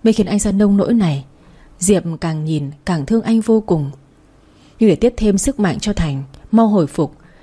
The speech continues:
thì cô phải thu lại cái vẻ yếu đuối. Cô cần mạnh mẽ để cùng anh vượt qua giai đoạn khó khăn này. Diệp lau khô nước mắt,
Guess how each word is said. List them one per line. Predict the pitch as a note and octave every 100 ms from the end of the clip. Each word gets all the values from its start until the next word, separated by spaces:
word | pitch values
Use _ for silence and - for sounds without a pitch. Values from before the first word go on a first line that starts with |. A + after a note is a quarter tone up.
| -
thì | G3
cô | F3+ A#3
phải | A#3 E3+ C3
thu | A#3 A#3
lại | F#3+ -
cái | A3+
vẻ | F#3 C3+
yếu | E3 G3+
đuối. | G3 F3 G#3+ C4+ _ _ _ _ -
Cô | G3 F#3
cần | F#3 C#3 C#3
mạnh | D3 D#3+
mẽ | E3 F3+ A#3 C#4+
để | E3+
cùng | E3 -
anh | G#3+
vượt | F#3+ D#3 -
qua | G3 G3
giai | F#3+
đoạn | F3 -
khó | - D#3+
khăn | G3+ A3+ G#3
này. | E3 C#3+ - - - _ - - - - - - - - - -
Diệp | F3+ F#3 F#3
lau | F3+
khô | - F#3
nước | F#3+ A#3+
mắt, | G#3+